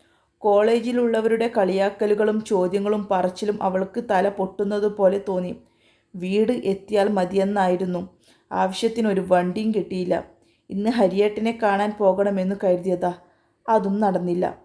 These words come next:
സമയമുണ്ടല്ലോ, ഇന്നല്ലെങ്കിൽ നാളെ കാണാം. രാത്രി ഭക്ഷണം കഴിക്കുമ്പോൾ എല്ലാവരുടെയും മുഖം നീലുവിൽ തന്നെയായിരുന്നു. ചെവിയിൽ ഹെഡ്ഫോണും കുത്തിത്തിരുമ്മി പാട്ട് ആസ്വദിച്ച് ക-, കഴിക്കുകയാണ് അവൾ.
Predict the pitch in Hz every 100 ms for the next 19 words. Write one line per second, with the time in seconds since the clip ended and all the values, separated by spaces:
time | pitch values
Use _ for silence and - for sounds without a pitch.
0 | _ _ _ - 208 185 196 214 202 190
1 | 180 170 170 _ _ _ - 202 220 220
2 | 202 190 214 202 175 185 190 190 175 -
3 | - _ _ _ _ _ _ _ 226 226
4 | 226 262 262 196 196 - 240 240 233 202
5 | 202 202 214 196 185 190 202 208 214 220
6 | 190 185 196 - 196 190 190 208 202 190
7 | 185 196 180 180 180 175 180 _ _ _
8 | _ _ - 208 202 240 247 233 185 -
9 | 233 226 233 220 208 208 202 214 202 214
10 | - 196 185 185 208 190 226 190 190 226
11 | - _ _ 220 196 - - _ _ _
12 | _ _ _ 214 196 196 226 196 208 196
13 | 214 196 175